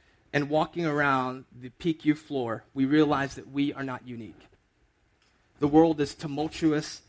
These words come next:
and shaky, and this morning," he said, "we cannot ignore how shaky the world actually is." And often we try to avert our gaze.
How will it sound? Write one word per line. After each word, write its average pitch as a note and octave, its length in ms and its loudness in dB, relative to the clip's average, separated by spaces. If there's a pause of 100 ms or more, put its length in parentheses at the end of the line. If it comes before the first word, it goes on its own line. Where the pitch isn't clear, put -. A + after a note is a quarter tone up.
(280)
and C3+ 140 -2
shaky, D#3+ 640 4
and C#3 160 -6
this C3+ 180 -4
morning," C#3+ 420 -4 (760)
he C#3+ 140 -6
said, C3 480 0
"we C3+ 100 -2
cannot D#3 480 0
ignore C3+ 400 -2
how C3+ 200 -8
shaky C3+ 480 -4
the A#2 100 -8
world A#2 320 -8
actually B2 460 -8
is." G#2+ 420 -14 (1800)
And D#3 80 4
often E3 280 4
we D#3+ 100 8
try D#3 180 4
to D3 120 -2
avert C#3+ 360 4
our C#3+ 140 0
gaze. C3 540 2